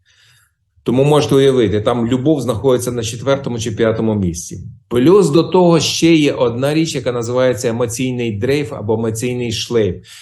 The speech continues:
Тобто наші якісь переживання дитинства, навіть не стресові, просто надмірні переживання, які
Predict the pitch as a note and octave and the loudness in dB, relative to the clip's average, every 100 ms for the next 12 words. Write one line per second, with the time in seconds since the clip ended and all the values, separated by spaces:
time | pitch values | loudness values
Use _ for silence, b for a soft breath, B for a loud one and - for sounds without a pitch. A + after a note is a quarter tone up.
0 | B B - A#2 A#2 C#3 C3+ D#3 D3 - | B B 0 0 2 2 4 2 2 0
1 | C#3 C3 - _ _ A2+ A#2+ C#3 - G3 | 0 -2 -8 _ _ -4 0 0 0 0
2 | F#3 - - C3 B2 A#2+ C3 D3+ D#3 C3+ | 0 0 0 0 0 0 0 0 -2 -2
3 | A2+ A#2+ F3+ A3+ F#3 C3 B2 D3 G3 F#3+ | -2 -2 0 0 -2 -4 -2 0 0 -2
4 | E3+ F3 - D#3+ G#2 - F#2 F#2 D3 B2 | -2 -2 -2 -2 -2 -6 -10 0 0 0
5 | - C#2 - _ - A2+ A2+ C3+ C3+ A2+ | -4 -14 -18 _ -6 -4 0 2 2 0
6 | G#2 G#2+ G#2+ A2 C3+ G#3+ G3 A#2 G2 A2+ | -2 -2 -2 0 0 0 0 0 -2 -4
7 | A2 | -6